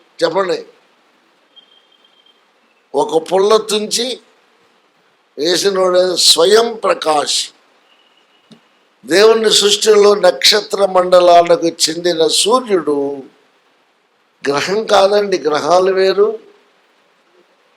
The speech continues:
నక్షత్ర మండలాలు వేరు. ఎక్కడో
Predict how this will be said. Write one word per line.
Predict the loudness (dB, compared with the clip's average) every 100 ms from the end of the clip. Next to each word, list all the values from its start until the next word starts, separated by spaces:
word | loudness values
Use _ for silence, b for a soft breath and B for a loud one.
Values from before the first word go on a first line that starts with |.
| -4
నక్షత్ర | -4 0 0 0 2 2
మండలాలు | 4 2 2 2 4 4 2
వేరు. | 2 2 0 -4 -12
ఎక్కడో | -12 -2 0